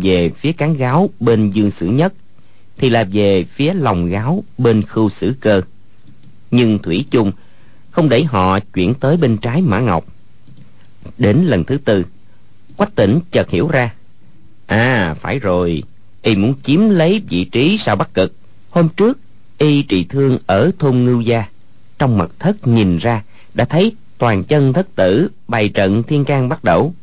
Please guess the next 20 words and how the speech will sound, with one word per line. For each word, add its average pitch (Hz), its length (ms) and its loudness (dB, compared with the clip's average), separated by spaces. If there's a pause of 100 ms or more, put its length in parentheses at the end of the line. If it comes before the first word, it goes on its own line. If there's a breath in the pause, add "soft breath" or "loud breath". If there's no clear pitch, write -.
(460)
trước 214 180 4
sau 117 360 0
đánh 139 200 2
nhau 113 260 2
với 127 100 0
Mai 131 160 2
Siêu 113 240 0 (120)
Phong, 110 240 2 (500)
Hoàng 98 180 2
Dược 85 200 0
Sư. 113 280 2 (640)
Sau 165 180 2
đó, 156 280 2 (420)
cùng 107 340 4
Hoàng 101 260 0
Dung 135 180 2 (320)
xem 139 180 2
xét 170 300 -2
vị 90 160 2
trí 131 440 2